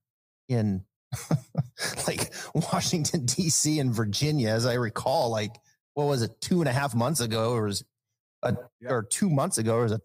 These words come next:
Speaker 1: ton of snow and it kinda lingered. So I'm interested to see how this course has come out of the winter.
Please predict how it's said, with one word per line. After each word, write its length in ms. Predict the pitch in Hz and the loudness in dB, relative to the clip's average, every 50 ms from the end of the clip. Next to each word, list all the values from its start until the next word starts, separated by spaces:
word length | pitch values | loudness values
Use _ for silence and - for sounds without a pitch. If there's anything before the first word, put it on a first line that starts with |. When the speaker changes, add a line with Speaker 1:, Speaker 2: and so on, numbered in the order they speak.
| _ - | _ -10
Speaker 1:
ton 240 | - - 175 180 170 | -4 -2 0 0 0
of 80 | 151 | 0
snow 460 | - - - 143 135 156 180 185 135 117 | 0 0 2 2 2 4 4 2 2 2
and 80 | 113 | 0
it 100 | 101 - | -2 0
kinda 180 | - 147 147 123 | 0 0 0 0
lingered. 580 | 113 107 113 120 156 208 185 117 90 - - - _ _ _ _ _ | 0 0 0 0 0 0 0 -2 -4 -6 -10 -14 _ _ _ _ _
So 420 | - - 143 143 135 127 120 - - _ - _ _ _ _ - | -4 -2 0 2 2 0 -2 -6 -10 _ -20 _ _ _ _ -4
I'm 140 | 139 147 175 | 0 0 0
interested 400 | 226 - 240 202 - - 170 143 | 0 0 -2 -2 -2 -2 0 0
to 60 | 135 | 0
see 260 | - - 165 160 143 | 0 2 2 2 2
how 160 | 135 139 135 | 2 2 2
this 180 | 135 120 117 - | 0 0 -2 -2
course 280 | - - 113 139 - - | 0 0 0 0 0 -2
has 100 | 117 - | -4 -4
come 260 | - - 143 127 127 | -2 -2 0 0 2
out 160 | 123 127 127 | 0 0 0
of 140 | 123 110 98 | 0 -2 -2
the 80 | 107 | -2
winter. 440 | 95 95 117 156 226 170 104 - - | -2 0 0 0 0 -2 -2 -6 -10